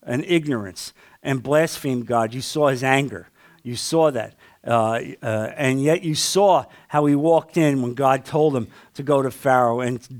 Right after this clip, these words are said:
and day after day, he repeated the warnings of God. It was because he was a gentle man. Uh, and yet we know, we know that, that there was a time when, when, uh, Moses murdered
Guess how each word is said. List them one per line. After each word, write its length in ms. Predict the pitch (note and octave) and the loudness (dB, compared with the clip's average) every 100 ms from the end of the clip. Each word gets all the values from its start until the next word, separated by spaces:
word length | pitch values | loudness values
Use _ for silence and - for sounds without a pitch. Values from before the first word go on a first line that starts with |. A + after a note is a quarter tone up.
| - | -6
and 340 | B2+ A2+ G#2+ | -4 -4 -4
day 380 | - D#3 E3 D#3 | 2 4 4 4
after 200 | D3+ D3 | 0 -6
day, 420 | C3 C#3 C3 A2 - - _ | -2 2 2 0 -8 -20 _
he 120 | D#3 | -2
repeated 520 | D3 C#3 - E3+ D3 | -2 -2 -2 0 0
the 100 | C#3 | -2
warnings 480 | C3 C#3+ C#3+ C#3+ A#2+ | -2 0 0 -2 -4
of 160 | A#2+ G#2 | -10 -2
God. 400 | B2+ A#2 G#2+ - - - | 2 2 2 -4 -18 -8
It 100 | C3 | -6
was 120 | C3 | -4
because 360 | - C#3 - D3 | -6 -6 -6 -6
he 60 | C#3 | -6
was 220 | C3 A#2+ | -8 -8
a 60 | |
gentle 580 | G#2 - C3 C3+ - A#2 | -10 -6 -6 -6 -8 -8
man. 420 | A2 A2 G#2 G2 - - - _ | -6 -4 -4 -6 -12 -20 -20 _
Uh, 320 | A2+ A2+ A2 A2+ | -4 -2 -2 -4
and 260 | D3 D3 D3+ | -4 -2 2
yet 220 | F#3+ A3 | 0 0
we 160 | A3 | -2
know, 500 | G#3 G#3+ C#4 C4 G#3 - | 0 0 0 -4 -6 -8
we 200 | F#3+ G#3 | -4 0
know 500 | G#3 A#3+ B3 A3+ - - - | 2 2 0 -2 -6 -20 -8
that, 380 | E3 F3 F3 E3 | 0 2 2 0
that 180 | E3 E3 | 0 2
there 100 | E3+ | 2
was 160 | F3+ | 0
a 80 | F3 | -2
time 380 | - F#3+ B3 G#3+ | -2 0 0 0
when, 260 | E3+ F3 | -2 -2
when, 320 | D3+ D#3 D3 - - C3+ - | -4 -2 -4 -8 -10 -8 -6
uh, 160 | C3 | -6
Moses 680 | B2+ C3+ D3 D3 D#3 B2 - | -2 0 0 0 -6 -8 -12
murdered 680 | - B2 C#3 G#3+ A#3 G3+ | -12 -2 2 2 0 -6